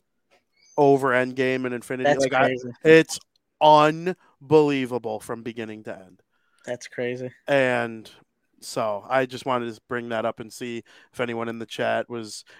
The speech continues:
Speaker 1: enjoying themselves the birthday. Um, Skokes says, "Joker makes that movie."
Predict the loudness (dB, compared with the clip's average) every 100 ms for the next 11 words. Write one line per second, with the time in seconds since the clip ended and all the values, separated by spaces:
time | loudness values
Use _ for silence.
0 | _ -10 -2 -2 0 -4 -8 -2 0 0
1 | -6 -4 -2 -2 -2 -4 -4 -10 _ _
2 | _ _ 0 2 2 0 -4 -14 -20 _
3 | _ _ _ -6 2 2 2 -12 -4 0
4 | 0 0 -4 -12 -14 -2 -2 0 -6 -6
5 | -4 -4 -4 -8 -6 -6 -6 -10 -8 -8
6 | -10